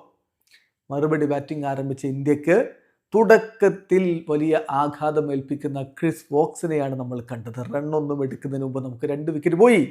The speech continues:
യശസ്വി ജയ്സ്വാളും സായ് സുദർശനും മടങ്ങിപ്പോയി. ഡെക്കായിക്കൊണ്ട് സായ് സുദർശൻ ഗോൾഡൻ ഡെക്കായിരുന്നു. പിന്നീട് അങ്ങോട്ട് കെ എൽ രാഹുലും ശുഭൻ ഗില്ലും ചേർന്നുകൊണ്ട് മുന്നോട്ട്. ചില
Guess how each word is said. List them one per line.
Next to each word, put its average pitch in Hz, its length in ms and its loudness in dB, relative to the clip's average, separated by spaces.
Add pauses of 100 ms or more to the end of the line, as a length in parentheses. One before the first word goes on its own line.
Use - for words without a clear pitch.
(680)
യശസ്വി 143 360 0
ജയ്സ്വാളും 156 520 4 (600)
സായ് 190 280 8
സുദർശനും 151 520 0
മടങ്ങിപ്പോയി. 117 480 -12 (520)
ഡെക്കായിക്കൊണ്ട് 123 720 -6
സായ് 139 200 -2
സുദർശൻ 147 340 -4 (120)
ഗോൾഡൻ 151 360 0
ഡെക്കായിരുന്നു. - 420 -14 (1000)
പിന്നീട് 147 500 0
അങ്ങോട്ട് 135 340 -4 (100)
കെ 131 120 -2
എൽ 139 60 -2 (120)
രാഹുലും 135 420 -4
ശുഭൻ 135 300 -2 (100)
ഗില്ലും 143 380 -4
ചേർന്നുകൊണ്ട് 131 500 -8
മുന്നോട്ട്. 143 380 0 (260)
ചില 139 100 -6